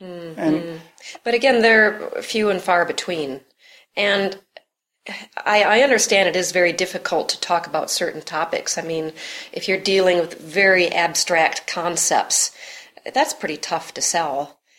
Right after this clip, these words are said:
Speaker 1: Um, whereas if you're talking about, you know, plastics and seabirds like I am, or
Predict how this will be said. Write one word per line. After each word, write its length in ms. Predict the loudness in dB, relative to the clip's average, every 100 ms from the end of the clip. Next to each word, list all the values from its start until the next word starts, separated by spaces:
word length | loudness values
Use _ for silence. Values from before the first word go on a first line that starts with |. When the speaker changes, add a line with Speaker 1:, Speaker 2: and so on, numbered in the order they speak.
| _ _ _
Speaker 1:
Um, 280 | -20 -16 -6
whereas 280 | 0 2 2
if 80 | -2
you're 100 | -2
talking 420 | 2 0 0 -2
about, 440 | 2 4 4 0
you 120 | -6
know, 220 | -6 -6 -8
plastics 520 | -2 0 0 -2 -4
and 100 | 0
seabirds 540 | -2 -2 -2 -2 -2
like 240 | -4 -2 0
I 160 | 0
am, 300 | 0 -2 -2
or 280 | -4 -4